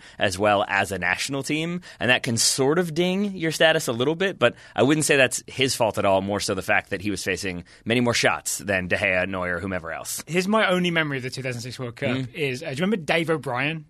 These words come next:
Speaker 2: the
Speaker 1: That's your
Speaker 2: baseball
Speaker 1: only
Speaker 2: commentator?
Speaker 1: memory?
Speaker 2: Was, no, well, about Petr Cech.
Speaker 1: Okay, I gotcha.
Speaker 2: Dave O'Brien, the baseball commentator, was, uh, call-, pulled in to commentate
Speaker 1: Uh-huh.
Speaker 2: on games. It didn't go so well. Um, and he referred to Kasey Keller as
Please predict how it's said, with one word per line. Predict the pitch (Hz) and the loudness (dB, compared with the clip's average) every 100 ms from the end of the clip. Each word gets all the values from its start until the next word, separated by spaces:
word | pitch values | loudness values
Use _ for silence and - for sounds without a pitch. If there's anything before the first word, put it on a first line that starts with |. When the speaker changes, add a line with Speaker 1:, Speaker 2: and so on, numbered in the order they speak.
| _ | _
Speaker 2:
the | - | -10
Speaker 1:
That's | 120 143 | -4 2
your | 143 | 2
Speaker 2:
baseball | 151 - | 2 0
Speaker 1:
only | 139 180 | 2 2
Speaker 2:
commentator? | 196 233 | 2 0
Speaker 1:
memory? | 254 170 _ _ _ | -2 -6 _ _ _
Speaker 2:
Was, | 151 170 | -8 -6
no, | 196 185 | -6 -6
well, | 180 226 - - | -4 -4 -6 -8
about | 165 180 | 0 0
Petr | 156 143 | -2 -2
Cech. | 135 | 4
Speaker 1:
Okay, | 139 113 | 4 6
I | 95 | 2
gotcha. | 95 - | 2 -2
Speaker 2:
Dave | 90 185 185 | 2 2 4
O'Brien, | 170 180 160 | 4 4 2
the | |
baseball | 139 147 - 143 | 0 -2 -2 -8
commentator, | 139 135 127 123 120 | -6 -6 -6 -8 -8
was, | 117 120 113 - | -8 -8 -10 -10
uh, | 147 120 117 120 _ _ | -8 -6 -8 -12 _ _
call-, | - 160 | -10 -8
pulled | 165 - 147 | -6 -4 -2
in | 147 143 | -2 -4
to | |
commentate | 131 143 139 127 139 139 | -6 -6 -6 -4 -2 0
Speaker 1:
Uh-huh. | 135 | 2
Speaker 2:
on | 127 123 - | 0 -4 -4
games. | 123 143 165 | -2 -2 -4
It | 165 | -8
didn't | 156 165 | -4 -4
go | 151 | -4
so | 143 139 | -4 -4
well. | 131 120 - - - - | -6 -6 -12 -20 -20 -10
Um, | 156 143 127 - - | -4 -4 -6 -14 -6
and | 147 | -2
he | 185 | 0
referred | 220 226 208 | 0 0 0
to | - | 0
Kasey | 185 165 143 | 0 0 0
Keller | 165 180 | 2 2
as | 143 147 127 | 2 -2 -6